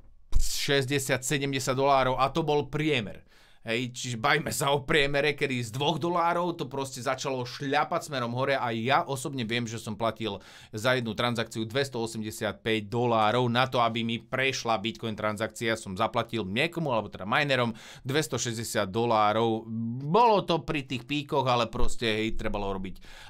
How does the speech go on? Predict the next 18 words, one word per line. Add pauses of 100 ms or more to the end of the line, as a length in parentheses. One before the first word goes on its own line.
(300)
transakcie
a
takto
vyzerali
tie
fíčka. (240)
Čo
sa
týka
fíčok,
teraz
tie
fíčka
na
Bitcoine
sú
úplne (640)
brutálne,